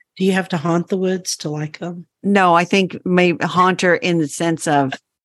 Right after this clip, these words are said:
Speaker 1: I
Speaker 2: going
Speaker 1: know.
Speaker 2: to the woods.
Speaker 1: Often. Yeah, got it.
Speaker 2: Yes. So I've been looking at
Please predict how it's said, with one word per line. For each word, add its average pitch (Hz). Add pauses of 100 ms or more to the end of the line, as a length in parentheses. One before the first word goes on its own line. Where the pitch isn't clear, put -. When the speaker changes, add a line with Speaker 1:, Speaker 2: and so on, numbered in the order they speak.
(280)
Speaker 1:
I 160
Speaker 2:
going 170
Speaker 1:
know. 143 (160)
Speaker 2:
to 170
the 147
woods. 131 (420)
Speaker 1:
Often. 147 (200)
Yeah, 127 (140)
got 135
it. 120 (320)
Speaker 2:
Yes. 170 (100)
So 214 (360)
I've 196
been 202
looking 196
at 180